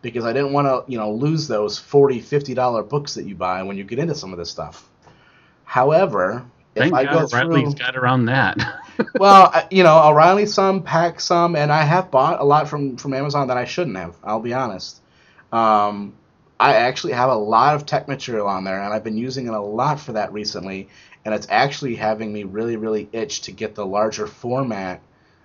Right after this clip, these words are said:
Speaker 1: uh, Kindle, the D X version, which has, uh, I think it's a nine-inch screen or whatnot versus a seven.
Speaker 2: Right.
Speaker 1: Because I do want to be able to do more tech P D Fs and stuff, other material that's not Amazon related, but is tech related.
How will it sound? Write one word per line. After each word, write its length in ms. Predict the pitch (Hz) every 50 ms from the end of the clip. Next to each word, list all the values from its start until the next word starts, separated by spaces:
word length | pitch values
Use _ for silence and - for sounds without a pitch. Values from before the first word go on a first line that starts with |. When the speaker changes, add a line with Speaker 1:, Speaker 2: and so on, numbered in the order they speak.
| _ _
Speaker 1:
uh, 260 | 104 98 95 92 90 90
Kindle, 520 | - - 127 113 104 101 95 95 95 92
the 120 | 85 92 90
D 220 | 78 110 107 107
X 240 | 110 113 113 - -
version, 520 | 101 95 92 87 87 92 87 85 90 92 -
which 180 | 101 95 - -
has, 260 | 110 98 98 85 98
uh, 120 | 95 92
I 60 | 90
think 180 | 87 107 104 -
it's 140 | 98 - -
a 40 | 92
nine-inch 440 | 90 92 95 104 101 101 90 -
screen 240 | - - - 98 98
or 100 | 92 90
whatnot 320 | 90 92 82 90 90 90 78
versus 300 | 92 - - 95 80 87
a 40 |
seven. 460 | - - - 113 107 98 90 85 85 85 _ _ _ _ _ _ _ _ _ _ _ _
Speaker 2:
Right. 240 | 92 90 87 85 - _ _ _ _ _ _ _
Speaker 1:
Because 280 | 160 147 147 175 165 170
I 80 | 170
do 220 | 147 147 170 185 180
want 380 | 165 160 151 143 139 - -
to 60 | -
be 100 | 139 131
able 260 | 127 127 123 120 123 113
to 480 | - 127 120 117 117 117 113 113 107 - -
do 120 | 123 120
more 200 | 117 117 113 107
tech 280 | 107 - 123 107 - -
P 140 | - - 104
D 160 | 101 98 110
Fs 220 | 110 107 - -
and 120 | 107 98 -
stuff, 200 | - 107 98 -
other 180 | 127 160 165 147
material 380 | 135 127 - - 160 147 127
that's 200 | 110 113 107 -
not 160 | 131 131 131
Amazon 340 | 123 117 110 104 110 110 104
related, 400 | 104 104 113 120 117 110 101 -
but 160 | - 110 -
is 180 | 156 151 147 147
tech 300 | - - - 175 175 -
related. 440 | 131 104 101 95 92 98 98 101